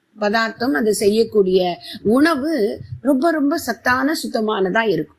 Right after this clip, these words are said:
அந்த நேரத்துல வேறொரு எண்ணத்தை வச்சுக்கிட்டு போட்டாங்கன்னு வச்சுக்கோங்களேன், அங்கே கணக்கு தப்பா போயிடும் இல்லையா? அப்ப அதுதான் தவம் செய்வார் தம் கருமம் செய்வார்னு வள்ளுவர் சொன்னார். இப்ப மகரிஷி அவர்கள்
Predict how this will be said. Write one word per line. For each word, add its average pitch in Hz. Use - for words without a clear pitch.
அந்த 320
நேரத்துல 349
வேறொரு 262
எண்ணத்தை 254
வச்சுக்கிட்டு 233
போட்டாங்கன்னு 202
வச்சுக்கோங்களேன், 170
அங்கே 226
கணக்கு 190
தப்பா 160
போயிடும் 135
இல்லையா? 240
அப்ப 208
அதுதான் 190
தவம் 220
செய்வார் 254
தம் 254
கருமம் 233
செய்வார்னு 185
வள்ளுவர் 185
சொன்னார். -
இப்ப -
மகரிஷி 302
அவர்கள் 233